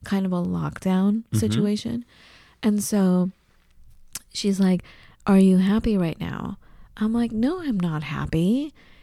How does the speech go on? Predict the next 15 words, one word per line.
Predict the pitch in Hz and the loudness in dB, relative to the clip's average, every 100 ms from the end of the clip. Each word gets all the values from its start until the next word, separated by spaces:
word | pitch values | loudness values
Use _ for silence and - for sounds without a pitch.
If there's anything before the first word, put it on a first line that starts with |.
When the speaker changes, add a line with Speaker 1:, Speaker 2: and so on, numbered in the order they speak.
| - - | -20 -6
Speaker 1:
And | 240 | -6
so | 240 | -4
she | 240 - 247 247 | -8 -6 -6 -6
kept | 262 254 - | -6 -6 -4
asking | - 196 202 - 214 180 | 0 2 2 0 0 2
me, | 170 160 151 - | 0 -2 -4 -2
and | 185 - | -4 -2
every | 240 269 | -4 -2
time | 269 226 | -2 -4
she | - | -6
asked | - 175 - | -6 -6 -6
me, | 175 | -8
she | 175 - | -8 -8
had | 170 170 175 | -6 -4 -2
me | 190 185 180 | 0 0 0